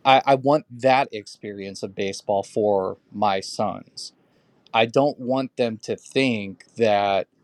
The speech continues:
you know, every day is live, eat, breathe, sleep baseball. That's not how I want to raise them. I want them to enjoy whatever they want.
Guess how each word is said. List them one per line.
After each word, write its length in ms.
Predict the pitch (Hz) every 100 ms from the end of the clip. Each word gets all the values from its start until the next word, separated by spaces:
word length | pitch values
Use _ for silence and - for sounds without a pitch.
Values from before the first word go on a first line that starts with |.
| _ _ _ _ _ _ _ _
you 140 | - 117
know, 440 | 107 98 95 - - _ _ _ _ -
every 360 | 123 120 120
day 320 | 110 117 117 110
is 480 | 104 101 98 98 - _ -
live, 640 | 107 117 117 113 107 - _
eat, 340 | 123 117 110 - _
breathe, 640 | 110 120 113 107 104 95 101
sleep 520 | - - 123 117 107 _ _
baseball. 720 | 110 110 104 - - 65 - _ -
That's 280 | 117 120 -
not 260 | 135 131
how 240 | - 123 110
I 80 | 107
want 320 | 104 107 -
to 100 | 110
raise 420 | 98 101 123 110
them. 260 | - 58 -
I 160 | - 123
want 280 | 135 147 -
them 180 | 113 107
to 260 | - 104 101
enjoy 480 | 101 101 113 123 120
whatever 440 | 107 95 127 131
they 160 | 107 98
want. 760 | 98 101 123 165 202 - -